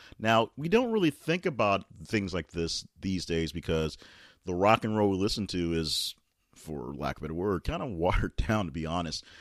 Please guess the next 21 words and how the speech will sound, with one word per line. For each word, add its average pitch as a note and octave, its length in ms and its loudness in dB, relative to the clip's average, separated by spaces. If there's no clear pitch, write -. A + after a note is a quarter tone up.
But G2+ 180 2
the A2 260 0
old D#3 420 0
guys, D2+ 560 0
the D#2+ 100 -8
still A2 180 -4
old A2 120 -4
guys G2 220 -2
are E2+ 40 -14
playing, G2+ 220 -4
the D#2+ 180 -8
guys G#2 240 -2
like G#2+ 140 -6
the G2 60 -8
Stones F#2 520 -6
and D#2 80 -10
Bruce E2+ 240 -8
Springsteen E2+ 480 -8
and C#2+ 120 -8
those E2+ 200 -4
guys, B1 360 -8